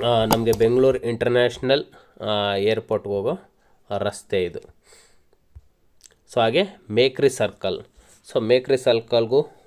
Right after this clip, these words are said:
ಹೋಗುತ್ತೆ ಈ ರೋಡು. So, ಹೀಗೆ ಸಾಗ್ತಾ ಇತ್ತು ಅಂದ್ರೆ ನಮಗೆ ರೈಟ್ ಸೈಡಲ್ಲಿ, ಆ, ರಾಕಿಂಗ್ ಸ್ಟಾರ್ ಯಶ್ ಮನೆ ಬರುತ್ತೆ. So, ಈಗ ನಾನು ಇಲ್ಲೇ ಸಾಗ್ತಾ ಇದ್ದೀನಿ.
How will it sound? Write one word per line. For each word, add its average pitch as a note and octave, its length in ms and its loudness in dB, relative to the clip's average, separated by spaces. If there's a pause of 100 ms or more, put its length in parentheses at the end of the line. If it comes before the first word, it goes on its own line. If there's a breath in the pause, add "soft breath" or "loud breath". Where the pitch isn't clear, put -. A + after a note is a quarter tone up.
(160)
ಹೋಗುತ್ತೆ G2+ 540 -2
ಈ G2+ 60 0
ರೋಡು. G2+ 260 -2 (840 loud breath)
So, C#3 100 8
ಹೀಗೆ E3 320 6
ಸಾಗ್ತಾ - 360 0
ಇತ್ತು B2+ 220 2
ಅಂದ್ರೆ B2+ 580 0
ನಮಗೆ D#3+ 440 2 (520 soft breath)
ರೈಟ್ A#2+ 440 2
ಸೈಡಲ್ಲಿ, D#3+ 500 4 (640 soft breath)
ಆ, G#2 340 0 (220)
ರಾಕಿಂಗ್ A2 360 -2
ಸ್ಟಾರ್ - 480 -2
ಯಶ್ - 280 -2
ಮನೆ G#2+ 220 -2
ಬರುತ್ತೆ. G2+ 380 -2 (1200 soft breath)
So, G#2 120 0
ಈಗ G#2 80 0
ನಾನು G2+ 200 0
ಇಲ್ಲೇ G#2 220 -2
ಸಾಗ್ತಾ G2 400 -4
ಇದ್ದೀನಿ. G2 220 -4